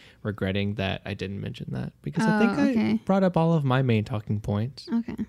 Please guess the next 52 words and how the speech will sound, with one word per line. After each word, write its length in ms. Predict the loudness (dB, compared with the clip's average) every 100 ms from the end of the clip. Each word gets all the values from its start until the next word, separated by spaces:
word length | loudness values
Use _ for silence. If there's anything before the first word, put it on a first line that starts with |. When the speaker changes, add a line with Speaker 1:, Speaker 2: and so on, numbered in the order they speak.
| 0
Speaker 2:
Yeah, 100 | 2
I 20 | 4
mean, 200 | 4 4
Speaker 1:
You 60 |
Speaker 2:
it's 140 | 4 6
Speaker 1:
know 140 | 6
me, 140 | 8 8
I'm 120 | 6
always 200 | 6 6
on 100 | 2
the 60 |
technical 420 | 2 -2 -2 -2 -2
side 340 | -4 -4 -4
of 80 | -6
things 320 | -6 -6 -4
and, 80 | -4
like, 160 | -4
the 60 | -4
business 400 | -2 -2 -4 -6
side. 340 | -8 -8 -10 -12 -18 -16 -14 -16 -18 -20 -20 -20 _ _ _
Speaker 2:
Sure. 380 | -10 -6 -6 -6 2
<laughs> 280 | 6 6 2 0 0 0 -8 -16 0
Yeah, 340 | 2 4 4
it's 140 | 4 2
just, 260 | 0 -2 _
it's 100 | -2
a 100 | 0
fan 300 | 2 4 4
favorite 540 | 2 2 2 2 -2 -6 -4
for 140 | -4
sure. 560 | -2 -2 -2 -2 -4 -8 -12 -2
But 120 | 0 0
it's 180 | 0 -2
like, 380 | 0 -2 -6 -2
I 140 | 2
guess 180 | 2 2
it's 140 | 0
a 60 | 2
very 240 | 4 4
clear 340 | 2 2 2 2
story, 480 | 2 2 2 4 4
and 100 | 2
maybe 320 | 2 2 2
that's 360 | 2 0 0
why 240 | 0 0 0
too. 400 | 0 0 0 -2 0
Like, 220 | 0 2
yeah, 180 | 2 2
the 120 | 4
movie 280 | 4 6 6
by 200 | 6 4
itself. 440 | 2 2 4 2